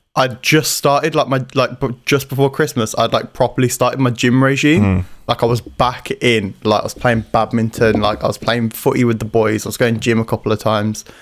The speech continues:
Speaker 1: And then, like, Christmas happened, I was like, "Obviously, I'm not gonna go on Christmas." Like,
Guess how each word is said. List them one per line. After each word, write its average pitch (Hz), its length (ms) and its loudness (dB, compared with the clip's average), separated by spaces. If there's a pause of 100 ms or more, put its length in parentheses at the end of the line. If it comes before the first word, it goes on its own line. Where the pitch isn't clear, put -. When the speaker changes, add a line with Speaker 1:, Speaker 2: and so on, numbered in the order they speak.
(560)
Speaker 1:
And 123 160 2
then, 117 220 2
like, 110 380 0
Christmas 147 360 0
happened, 117 220 0
I - 20 4
was 110 60 0
like, 101 100 4
"Obviously, 101 260 -2
I'm 101 100 0
not 110 100 -2
gonna 107 140 -2
go 110 40 2
on 113 120 -2
Christmas." - 520 -4 (380)
Like, 104 180 0